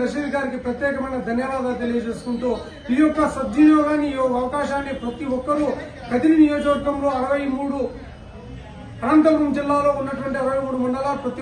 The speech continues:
ఒక్కరూ ఎవరైతే యూట్యూబర్స్, తర్వాత షార్ట్ ఫిల్మ్ మేకర్స్, చరిత్ర మీద అవగాహన కలిగి మా జ-, జర్నలిస్టులు వాళ్ళంతా ప్రతి ఒక్కరు ఉంటారు, వాళ్ళందరూ ప్రతి ఒక్క అవకాశాన్ని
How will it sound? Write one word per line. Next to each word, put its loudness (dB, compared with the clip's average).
ఒక్కరూ -2
ఎవరైతే 0
యూట్యూబర్స్, 0
తర్వాత -2
షార్ట్ -2
ఫిల్మ్ 0
మేకర్స్, -4
చరిత్ర -4
మీద -4
అవగాహన -2
కలిగి -4
మా 2
జ-, 2
జర్నలిస్టులు 2
వాళ్ళంతా -2
ప్రతి -4
ఒక్కరు -4
ఉంటారు, 0
వాళ్ళందరూ -2
ప్రతి -4
ఒక్క -10
అవకాశాన్ని -2